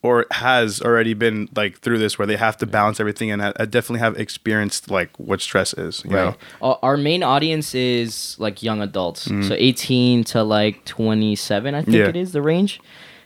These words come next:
Speaker 2: And a lot of us are going through a lot,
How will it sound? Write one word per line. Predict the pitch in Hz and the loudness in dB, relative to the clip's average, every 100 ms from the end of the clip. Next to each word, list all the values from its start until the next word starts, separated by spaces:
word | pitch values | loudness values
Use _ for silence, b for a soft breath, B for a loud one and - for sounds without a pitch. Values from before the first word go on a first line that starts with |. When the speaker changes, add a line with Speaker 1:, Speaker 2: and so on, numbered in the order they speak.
| B | B
Speaker 2:
And | 131 | 2
a | 127 | 4
lot | 127 147 | 4 4
of | 151 | 4
us | 135 123 | 2 2
are | 131 | -2
going | 107 - 123 135 131 | -4 -4 0 2 0
through | - 113 117 117 113 110 - _ - | -4 -2 0 2 0 -2 -6 _ -4
a | 110 | -2
lot, | 104 104 - | 0 0 0